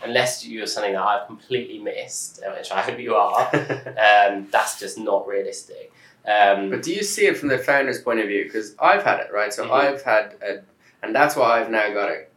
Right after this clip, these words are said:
Speaker 2: awesome accountant who did a sick financial model that has variables. So if you're an
Speaker 1: Yeah.
Speaker 2: investor who's risk averse, you can put in the variables that
Speaker 1: Yeah.
Speaker 2: you think will hit, and that does that to the model. And if you think we're gonna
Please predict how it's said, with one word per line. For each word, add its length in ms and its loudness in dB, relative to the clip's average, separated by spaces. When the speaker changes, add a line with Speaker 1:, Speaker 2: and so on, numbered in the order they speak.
Speaker 2:
awesome 340 -2
accountant 400 -6
who 100 -8
did 160 -6
a 60 -12
sick 380 -6
financial 340 -4
model 280 -6
that 160 -6
has 220 -4
variables. 540 -2
So 80 -10
if 80 -10
you're 100 6
an 60 6
Speaker 1:
Yeah. 80 4
Speaker 2:
investor 400 2
who's 220 -2
risk 180 -10
averse, 320 -6
you 80 -12
can 100 -16
put 140 -6
in 80 -4
the 80 -6
variables 380 0
that 180 2
Speaker 1:
Yeah. 60 -6
Speaker 2:
you 80 -8
think 200 -6
will 140 -4
hit, 260 -6
and 100 -6
that 160 0
does 160 -4
that 200 4
to 80 -12
the 40 -8
model. 300 0
And 100 -6
if 140 -10
you 140 -2
think 280 -8
we're 160 -6
gonna 140 -8